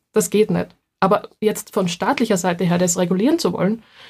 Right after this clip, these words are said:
finde ich einfach den falschen Zugang, wenn man sieht zum Beispiel auch im Iran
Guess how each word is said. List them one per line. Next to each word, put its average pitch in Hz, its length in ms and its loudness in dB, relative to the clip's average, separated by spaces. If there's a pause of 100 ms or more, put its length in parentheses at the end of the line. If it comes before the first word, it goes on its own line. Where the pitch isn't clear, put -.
(140)
finde 226 220 4
ich - 20 4
einfach 202 160 -2
den 190 160 -2
falschen 180 340 -2
Zugang, 214 300 2
wenn 180 100 2
man 180 100 0
sieht 220 240 -2
zum 214 140 2
Beispiel 202 400 0
auch 185 220 2
im 190 100 0
Iran 180 460 0